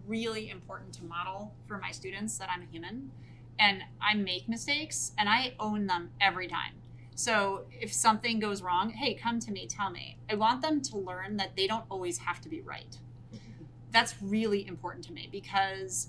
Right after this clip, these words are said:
Speaker 1: in friendships, in relationships, you know, with your children, like,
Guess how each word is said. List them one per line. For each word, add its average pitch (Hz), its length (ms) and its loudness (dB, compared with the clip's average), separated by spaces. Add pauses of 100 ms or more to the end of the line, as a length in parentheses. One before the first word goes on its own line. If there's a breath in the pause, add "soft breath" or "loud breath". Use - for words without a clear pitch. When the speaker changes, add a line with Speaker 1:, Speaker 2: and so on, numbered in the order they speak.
Speaker 1:
in 208 140 2
friendships, 185 800 2
in 196 100 -2
relationships, 196 1080 0 (480 loud breath)
you 202 80 2
know, 190 100 0
with 220 180 0
your 233 120 4
children, 202 680 0 (100)
like, 233 280 0